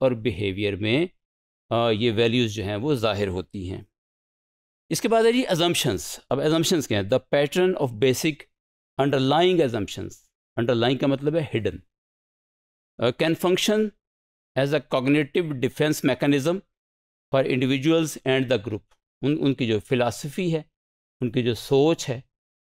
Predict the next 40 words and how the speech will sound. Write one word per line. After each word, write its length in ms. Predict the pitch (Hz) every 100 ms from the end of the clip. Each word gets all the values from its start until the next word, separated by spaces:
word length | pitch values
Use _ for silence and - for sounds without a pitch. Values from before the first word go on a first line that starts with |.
| _ _
जो 80 | 135
किसी 240 | 143 131 156
भी 100 | 151
काम 240 | 127 120
के 100 | 123
पीछे 360 | - 151 - 175
होती 360 | 151 135 127
है, 160 | 113 127 _ _ _ _
उसको 300 | - 135 -
हम 200 | 147 143
assumption 460 | 120 117 - 113 95
कहते 220 | 92 -
हैं। 120 | 92 - _ _ 160
As 140 | 202
a 100 | 226
result, 300 | 151 98 85 - _ _ _ _ _ _ _ -
अ, 140 | 104
culture 460 | - 143 135 160 139
change 440 | 143 139 143 -
is 180 | 123 98
difficult। 480 | 127 - 123 98 - _ _ _ _ _ _ _ _ 120
चूँकि 220 | 165 147
पीछे 380 | 160 156 160 170 -
assumptions 520 | 127 156 - 208 196
होती 260 | 165 160
हैं, 120 | 143 - _ _ _ _ -
तो 80 |
कल्चर 440 | 143 156 151 - 170
को 160 | 196
चेंज 440 | 175 - 185 208 185
करना 300 | 139 120 123
आसान 420 | - - 110 101
नहीं 160 | 95 85
होता 480 | 87 - 160 - _ _ _ _ 110
और 140 | 113
टाइम 340 | - 131 147
कंज्यूमिंग 520 | 143 147 139 160 175 160
भी 80 |
होता 280 | 175 165 180
है 220 | 175 202